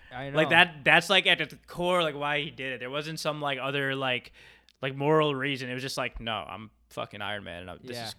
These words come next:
Speaker 2: fucking cool.
Speaker 1: And
Speaker 2: Like,
Speaker 1: it,
Speaker 2: I'm
Speaker 1: it
Speaker 2: just, I'm gonna
Speaker 1: play-,
Speaker 2: tell
Speaker 1: it pl-,
Speaker 2: you."
Speaker 1: you know, it, it, uh, firmly puts his personality into play, or, like, how
Speaker 2: Yeah.
Speaker 1: he's gonna act. Um, it sets a precedent for the rest of the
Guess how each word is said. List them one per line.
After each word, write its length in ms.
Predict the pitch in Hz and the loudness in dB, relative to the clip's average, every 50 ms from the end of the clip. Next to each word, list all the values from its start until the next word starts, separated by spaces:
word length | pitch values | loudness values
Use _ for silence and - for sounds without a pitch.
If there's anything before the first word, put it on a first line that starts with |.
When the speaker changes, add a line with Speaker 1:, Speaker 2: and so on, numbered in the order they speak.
| _ | _
Speaker 2:
fucking 300 | - - - 120 - 110 104 | -14 -8 -8 -8 -8 -10 -12
cool. 420 | - - 117 110 104 101 110 _ _ _ | -10 -10 -8 -8 -10 -12 -16 _ _ _
Speaker 1:
And 100 | - - | -10 -6
Speaker 2:
Like, 160 | - 117 120 | -4 -2 -2
Speaker 1:
it, 40 | 117 | -2
Speaker 2:
I'm 100 | 123 135 | -2 -4
Speaker 1:
it 40 | 135 | -4
Speaker 2:
just, 160 | 120 - - | -6 -4 -4
I'm 60 | - | -4
gonna 60 | 208 214 | -2 -2
Speaker 1:
play-, 60 | 220 | -2
Speaker 2:
tell 180 | - 160 156 160 | 0 2 4 4
Speaker 1:
it 60 | 143 | 2
pl-, 60 | 117 104 | 2 -2
Speaker 2:
you." 120 | 98 - - - _ _ _ | -6 -8 -12 -16 _ _ _
Speaker 1:
you 100 | 135 147 | -8 -6
know, 200 | 160 156 156 139 135 - - | -4 -4 -4 -6 -8 -10 -12
it, 160 | 143 135 127 117 _ _ _ _ _ _ _ 143 _ - | -12 -12 -12 -14 _ _ _ _ _ _ _ _ _ -12
it, 260 | 131 127 123 120 117 | -10 -8 -8 -8 -8
uh, 440 | 117 110 107 104 98 95 90 - - - - _ _ | -10 -10 -10 -10 -10 -12 -12 -14 -16 -20 -20 _ _
firmly 400 | - 156 156 160 156 156 156 147 | -6 -6 -6 -6 -6 -8 -8 -10
puts 540 | 139 _ - - 151 151 - - - - - _ | -10 _ -10 -10 -10 -10 -12 -18 -20 -20 -20 _
his 560 | - 110 107 135 131 131 127 123 113 - - _ _ _ _ _ | -18 -14 -10 -10 -8 -8 -8 -10 -12 -14 -20 _ _ _ _ _
personality 760 | - - 151 143 - - 139 127 127 127 127 127 127 127 127 | -8 -6 -6 -6 -6 -8 -10 -8 -6 -6 -6 -6 -6 -8 -8
into 200 | 127 123 - 131 | -10 -10 -12 -14
play, 440 | - - 120 120 117 117 117 117 113 _ _ _ _ _ _ _ _ | -14 -12 -12 -10 -10 -10 -10 -12 -14 _ _ _ _ _ _ _ _
or, 120 | - 117 113 | -12 -12 -10
like, 200 | 107 117 110 - | -10 -10 -12 -12
how 140 | - 113 113 | -12 -10 -10
Speaker 2:
Yeah. 40 | 123 | -10
Speaker 1:
he's 120 | 127 117 113 | -12 -12 -12
gonna 160 | 135 123 123 | -12 -12 -12
act. 420 | 117 113 110 110 110 110 - - _ _ _ _ _ _ _ _ _ _ _ - | -12 -12 -12 -12 -14 -14 -16 -20 _ _ _ _ _ _ _ _ _ _ _ -12
Um, 600 | 120 117 110 107 110 104 98 98 98 95 92 98 - _ _ _ _ _ _ _ _ _ _ _ _ _ _ _ _ _ | -8 -6 -4 -4 -4 -6 -8 -10 -12 -14 -18 -20 -20 _ _ _ _ _ _ _ _ _ _ _ _ _ _ _ _ _
it 180 | 151 143 135 123 | -8 -6 -6 -8
sets 280 | - - 170 151 - - | -8 -8 -8 -6 -6 -8
a 60 | 131 | -8
precedent 580 | - - 143 135 139 - 147 117 120 117 110 - | -6 -6 -6 -6 -6 -8 -10 -10 -10 -12 -10 -8
for 140 | 131 117 | -8 -6
the 80 | - 113 | -6 -6
rest 340 | 110 113 117 127 - - - | -6 -6 -8 -8 -10 -10 -10
of 140 | 123 117 110 | -10 -10 -8
the 420 | 113 110 107 104 101 101 92 | -8 -10 -8 -10 -10 -12 -14